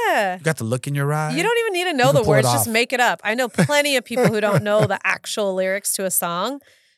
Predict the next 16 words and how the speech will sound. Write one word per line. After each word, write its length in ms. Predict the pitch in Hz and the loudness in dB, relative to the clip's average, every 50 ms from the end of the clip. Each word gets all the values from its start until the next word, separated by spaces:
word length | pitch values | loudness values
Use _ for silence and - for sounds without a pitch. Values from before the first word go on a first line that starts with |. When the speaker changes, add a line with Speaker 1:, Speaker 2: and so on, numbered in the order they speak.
| _ _ - | _ _ -6
Speaker 1:
Just 320 | - 220 - - - - | -4 -2 0 -2 -2 -2
Speaker 2:
This 140 | 127 120 107 | -4 -4 -2
guy. 200 | - 117 104 101 | -2 -2 0 0
Speaker 1:
say 160 | 202 202 208 | 2 0 0
whatever 300 | 214 214 220 220 226 220 | 2 2 4 2 2 2
you 100 | 247 247 | -2 -4
think 220 | 247 - 269 262 - | -4 -6 -8 -6 -4
they're 120 | 269 277 | -4 -2
saying. 680 | 254 - - 247 294 427 466 247 165 165 170 180 175 190 - | -2 -2 -4 -4 -4 -4 -4 -4 -4 -6 -10 -14 -14 -16 -14
It's 160 | - 214 - - | -14 -14 -14 -12
funny. 540 | - - 220 294 320 220 - - - - _ _ _ | -8 -8 -8 -6 -6 -8 -10 -12 -16 -18 _ _ _
It's, 180 | - 214 - - | -12 -12 -10 -10
it's 120 | - 220 254 | -10 -10 -10
a 40 | 247 | -8
good 180 | 202 214 196 | -8 -8 -10
time. 340 | - - 175 147 143 165 185 | -8 -8 -8 -8 -8 -10 -14